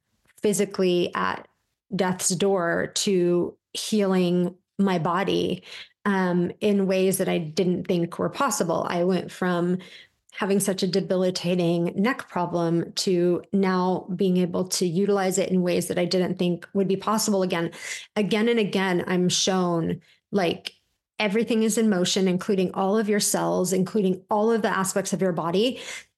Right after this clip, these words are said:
And it is always on a path to trying to fix itself, heal itself, reorganize itself,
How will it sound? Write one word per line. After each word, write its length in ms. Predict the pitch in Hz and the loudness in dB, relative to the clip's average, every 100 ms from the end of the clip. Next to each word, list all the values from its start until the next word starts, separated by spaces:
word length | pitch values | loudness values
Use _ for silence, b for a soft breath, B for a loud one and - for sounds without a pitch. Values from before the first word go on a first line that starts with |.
| - | -4
And 300 | 220 214 208 - - | 0 2 2 0 -2
it 100 | 240 | 0
is 200 | 233 - - | 0 0 -2
always 720 | 220 214 220 190 180 180 175 | 0 2 2 2 2 2 0
on 160 | - 196 | 0 0
a 80 | 185 | 0
path 600 | - 175 170 - - - _ _ - | -2 0 -2 -4 -14 -18 _ _ -4
to 100 | 190 | -2
trying 420 | 220 190 185 185 | 0 0 2 0
to 380 | - 190 175 170 B _ | 0 0 0 -2 B _
fix 220 | 226 214 | -4 0
itself, 400 | 208 - 185 180 | 0 2 0 0
heal 260 | - 226 202 | -2 0 0
itself, 460 | - - 175 180 196 | 0 0 0 0 0
reorganize 640 | 208 208 202 202 185 185 | 0 2 2 2 2 2
itself, 560 | 190 - 180 180 185 | 0 0 0 0 -4